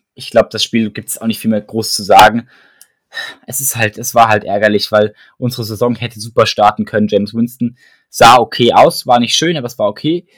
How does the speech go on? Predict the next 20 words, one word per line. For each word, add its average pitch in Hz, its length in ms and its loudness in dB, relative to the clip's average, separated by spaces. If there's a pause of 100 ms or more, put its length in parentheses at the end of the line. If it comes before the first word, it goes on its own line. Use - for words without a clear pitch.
(320)
Ähm, 117 240 2
mit 117 140 2
seinen 120 180 0
dreihundertdreiundfünfzig 120 840 -4
Yards 135 320 -8
war's - 180 -2
auch - 220 -14 (120)
definitiv 131 380 -12
eine 123 120 -10
gute 131 180 -4
Statistik - 460 -8
von 107 120 -6
der 95 80 -6
Yard-Seite 98 580 -10
her, 113 220 -8
aber 110 220 -2
ein 107 160 -4
Touchdown, 113 320 -14
zwei - 180 -16
Interceptions, 107 560 -12